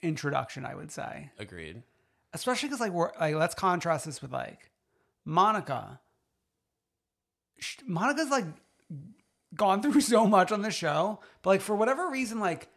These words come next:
Speaker 1: it didn't feel like she came on and was, like, a, just immediately, like, fighting with someone.
Speaker 2: Mm-hmm.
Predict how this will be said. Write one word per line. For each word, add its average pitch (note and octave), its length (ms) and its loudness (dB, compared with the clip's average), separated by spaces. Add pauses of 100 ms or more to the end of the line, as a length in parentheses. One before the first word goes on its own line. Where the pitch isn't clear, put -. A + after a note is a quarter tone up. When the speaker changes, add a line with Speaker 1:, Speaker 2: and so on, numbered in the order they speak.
(580)
Speaker 1:
it F#3 200 -2
didn't C4 360 -2
feel A3 240 0
like F#3+ 260 -2
she - 140 -4
came G3+ 360 2
on F3+ 260 8
and F3 100 2
was, D#3+ 140 0
like, D#3+ 140 2
a, E3 100 0
just D3+ 220 -6
immediately, G3+ 680 4
like, D#3+ 260 0
fighting F#3 440 2
with C4 160 -6
someone. D4+ 460 0
Speaker 2:
Mm-hmm. A#2+ 580 -2